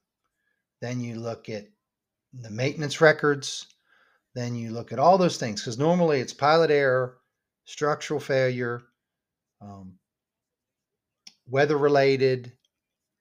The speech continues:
could be, you know, could be a host of things, but normally that's the progression that they go in. Now, this was the, like I'd mentioned, this is the third worst aviation, uh, crash in aviation history. So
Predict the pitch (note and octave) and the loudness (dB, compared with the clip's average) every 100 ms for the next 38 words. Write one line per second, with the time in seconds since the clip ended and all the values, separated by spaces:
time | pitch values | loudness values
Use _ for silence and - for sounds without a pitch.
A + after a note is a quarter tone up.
0 | _ - C#3 A#2 A#2+ A2+ A2 G#2 G#2 A2 | _ -10 -10 -8 -8 -8 -8 -10 -12 -16
1 | - F#3 D#3 C#3+ C3 A2 F3 E3+ - - | -4 -2 0 2 2 4 2 2 -8 -12
2 | A2 F#2+ G#2 G#2 _ _ _ - G3 G3+ | -10 -8 -12 -14 _ _ _ -6 2 6
3 | G#3 F#3+ E3 D3 D3 D3 - B2+ - C3 | 8 8 8 8 6 6 -4 -6 -6 -12
4 | G#2+ B2+ B2+ B2 A#2 G#2 G#2 _ _ _ | -2 2 2 0 -8 -8 -10 _ _ _
5 | _ _ _ C3 - A#2+ A2 C3 D3 A#2+ | _ _ _ -8 -4 -4 0 2 4 2
6 | G2 G2 G#2+ A2+ A#2 F3 A3 E3+ D#3 - | -2 -10 -10 -6 -4 -4 -6 -10 -12 -10
7 | D#3 D3+ D3 D3+ D3+ C3 D3+ - E3 C#3 | -8 -6 -6 -6 -10 -10 -14 -14 -12 -12
8 | B2+ C#3+ C#3 C3 C3+ - _ _ - B2+ | -8 -8 -6 -6 -6 -8 _ _ -12 -10
9 | B2 B2 B2 A#2+ A#2 A2 G#2+ _ _ _ | -8 -8 -8 -10 -12 -12 -14 _ _ _
10 | _ _ _ - G2+ F#2+ - C#3+ C3+ B2+ | _ _ _ -20 -18 -18 -6 -2 -2 -2
11 | A#2+ A#2+ A#2 A2+ - G2+ C#3+ C3 - G2 | -6 -6 -6 -8 -8 -8 -6 -6 -8 -18
12 | G#2 _ _ _ _ _ _ _ _ _ | -20 _ _ _ _ _ _ _ _ _
13 | _ _ _ _ _ _ _ _ _ - | _ _ _ _ _ _ _ _ _ 0
14 | E3+ D3 C#3+ C3+ | 6 8 6 4